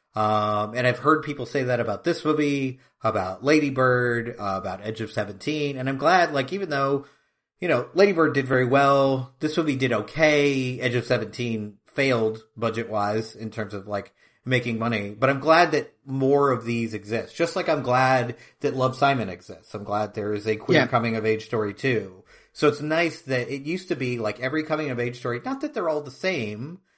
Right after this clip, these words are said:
Speaker 1: but they all had similarities, right? It's all about these, like, middle-class white kids, right? So it's nice that this is kind of branching out a little bit and showing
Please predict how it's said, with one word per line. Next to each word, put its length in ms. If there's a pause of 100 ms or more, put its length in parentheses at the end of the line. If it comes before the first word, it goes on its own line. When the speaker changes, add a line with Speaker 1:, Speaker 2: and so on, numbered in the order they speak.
(140)
Speaker 1:
but 100
they 140
all 240
had 520 (200)
similarities, 920
right? 220
It's 140
all 140
about 260
these, 320 (260)
like, 260
middle-class 540
white 220
kids, 400
right? 240 (200)
So 140
it's 160
nice 400
that 220
this 240
is 280
kind 220
of 140
branching 500
out 240 (260)
a 60
little 260
bit 360
and 160
showing 500